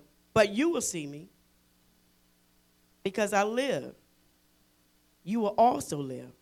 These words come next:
Because I live, you will also live." This, I'm just going back, highlighting some of them for you.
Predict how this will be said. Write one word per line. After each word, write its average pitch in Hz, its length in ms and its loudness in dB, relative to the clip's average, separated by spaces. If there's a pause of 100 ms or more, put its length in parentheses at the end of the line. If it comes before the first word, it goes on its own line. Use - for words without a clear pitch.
(760)
Because 190 440 0 (540)
I 226 180 8
live, 240 460 0 (1300)
you 226 160 -2
will 233 200 2
also 254 440 8
live." 147 320 -4
This, 233 240 -6 (3500)
I'm 214 100 -4
just 190 140 -8
going 185 180 2
back, 160 180 0
highlighting 156 520 -4
some 135 180 -10
of 131 60 -12
them 127 160 -14
for 127 140 -10
you. 120 100 -14